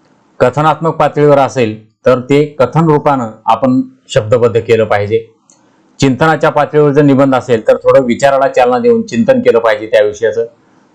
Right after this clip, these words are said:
कल्पनात्मक मध्ये कल्पनेला पुरेसा वाव देऊन वाचताना किंवा दुसऱ्यांनी प्रत्यक्ष आपल्या निबंधाचं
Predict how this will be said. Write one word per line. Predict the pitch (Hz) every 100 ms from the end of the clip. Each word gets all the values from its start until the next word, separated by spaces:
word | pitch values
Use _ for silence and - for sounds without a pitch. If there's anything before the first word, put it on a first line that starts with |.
| _
कल्पनात्मक | 123 120 139 147 135 156 156
मध्ये | 151 139 113 - _ _ _ -
कल्पनेला | 127 151 156 147 127 110 - _ _ _ _ -
पुरेसा | 135 151 156 180
वाव | 170 151 147
देऊन | 131 117 101 - _ _ _ _ _ _ _ _
वाचताना | - 101 117 - - 160 143 120 - _
किंवा | 123 127 139
दुसऱ्यांनी | 135 120 139 151 143 117 - _ _ _ -
प्रत्यक्ष | 120 160 143 170
आपल्या | 147 139 147 151
निबंधाचं | 123 127 147 131 - 139